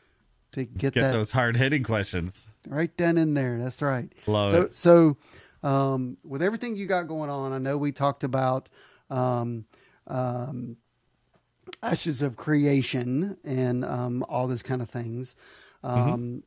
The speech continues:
Speaker 1: and I'll save that for the last question, but, uh, where do you see your content moving towards in the next five years? And, and this can be a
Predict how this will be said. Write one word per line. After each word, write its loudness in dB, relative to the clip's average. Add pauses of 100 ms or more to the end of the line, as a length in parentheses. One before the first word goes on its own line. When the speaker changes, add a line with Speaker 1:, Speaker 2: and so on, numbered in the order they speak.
Speaker 1:
and -6
I'll 0
save 2
that 2
for -4
the -4
last -4
question, -10
but, -8 (420)
uh, 0
where 6
do 4
you 4
see 2
your 4
content -6 (520)
moving 4
towards -6
in -2
the -2
next -4
five -2
years? -4 (140)
And, -4
and -4
this -4
can 0
be -2
a -6